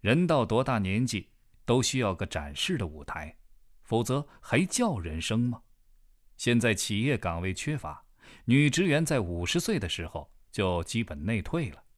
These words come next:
像何玉兰这样的，熬到五十五周岁退休，而且又被留用一年的人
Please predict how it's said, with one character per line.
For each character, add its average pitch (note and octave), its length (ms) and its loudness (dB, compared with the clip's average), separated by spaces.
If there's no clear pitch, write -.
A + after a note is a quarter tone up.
像 F2 220 0
何 G#2 180 -2
玉 D3 140 2
兰 G2 260 0
这 A#2+ 180 -2
样 D2 220 -8
的， - 140 -20
熬 C3 280 4
到 C#3+ 160 4
五 G#2 200 0
十 D#3 140 2
五 G2 240 2
周 F#3+ 260 4
岁 C#3+ 200 0
退 G2 260 0
休， C#3+ 240 0
而 C3+ 260 4
且 F2 320 -2
又 A#2+ 160 4
被 F2 160 0
留 G2+ 340 0
用 F3+ 240 0
一 D3 220 0
年 F2 320 0
的 F#3 100 0
人 D#2 240 -10